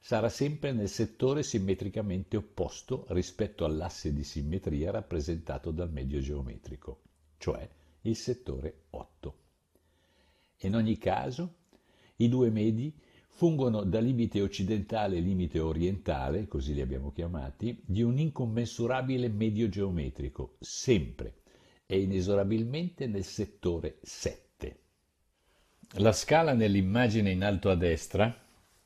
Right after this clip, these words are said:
è un'altra possibile rappresentazione visiva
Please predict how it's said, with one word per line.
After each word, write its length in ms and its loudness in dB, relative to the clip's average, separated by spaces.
è 200 2
un'altra 420 2
possibile 560 2
rappresentazione 920 4
visiva 720 4